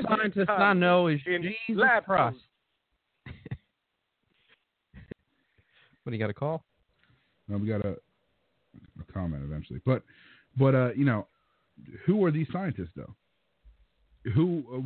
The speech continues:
Speaker 3: what do they have to gain? If they're, if they spend their whole life studying global warming or things that affect the environment, and you were to ask them, "Oh, does global warming exist?" Of course, they're gonna say yes, because if they don't, they're not gonna get their fu-,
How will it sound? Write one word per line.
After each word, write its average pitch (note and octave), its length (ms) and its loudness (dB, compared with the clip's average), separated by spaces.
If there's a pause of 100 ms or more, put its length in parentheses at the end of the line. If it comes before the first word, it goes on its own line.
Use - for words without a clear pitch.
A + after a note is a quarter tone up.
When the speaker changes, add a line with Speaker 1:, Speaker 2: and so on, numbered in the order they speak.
Speaker 3:
what D#3 100 -4
do D#3 80 -2
they D3+ 80 -4
have C#3+ 160 -4
to C3+ 80 -4
gain? A2 380 -6
If F#2 120 -14
they're, C#3 220 -2 (380)
if B2 80 -2 (100)
they D#3 80 2
spend - 120 -6
their B2 80 -2
whole C#3+ 260 4
life A2 260 0 (280)
studying A2 560 2
global A2+ 320 2
warming G#2 560 0
or G#2 340 0
things A2 180 2
that G#2+ 100 -2
affect G#2 280 -6
the A2+ 80 -2
environment, G#2+ 540 0 (360)
and G#2+ 100 4
you A2+ 80 8
were A2 80 6
to F2+ 100 0
ask A#2 260 2
them, A2+ 200 4
"Oh, A2+ 140 2
does G2 220 0
global G#2+ 520 4 (320)
warming G#2+ 380 4
exist?" A2+ 380 0
Of G2+ 80 -2
course, D#3+ 200 2
they're C#3 80 2
gonna G#2 100 0
say F#2+ 140 0
yes, F2 280 -2
because A2+ 180 0
if G#2+ 80 -2
they G#2+ 80 0
don't, A#2+ 300 2
they're A#2 80 2
not A2+ 220 2
gonna G#2+ 120 -4
get G2+ 100 -10
their G2 120 -2
fu-, A2 160 -4